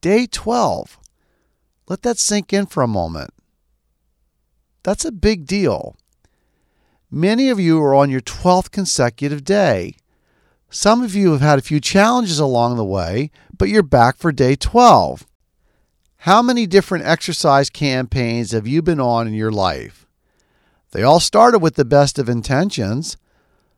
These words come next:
Some of them were with a specific goal-related campaigns. Others were in the, "Well, I just need to get in shape" category.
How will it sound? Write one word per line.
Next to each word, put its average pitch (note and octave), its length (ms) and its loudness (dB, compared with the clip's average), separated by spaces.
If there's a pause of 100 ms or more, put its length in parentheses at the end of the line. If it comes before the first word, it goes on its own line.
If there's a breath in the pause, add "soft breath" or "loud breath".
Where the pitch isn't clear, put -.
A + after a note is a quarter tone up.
(240)
Some G#3 300 2
of B3 140 6
them E3+ 160 4
were D3+ 120 2
with D3 160 4
a C#3+ 60 0
specific F3 640 0
goal-related E3 640 4
campaigns. F#3 960 0 (920)
Others A#3 300 4
were F3+ 160 4
in F3 160 4
the, E3 220 2
"Well, G#3 160 -2
I A#3 160 0
just G#3 180 -4
need G3 160 0
to D3+ 80 -6
get D3 180 2
in B2 80 -8
shape" C#3+ 380 0
category. F2+ 840 -6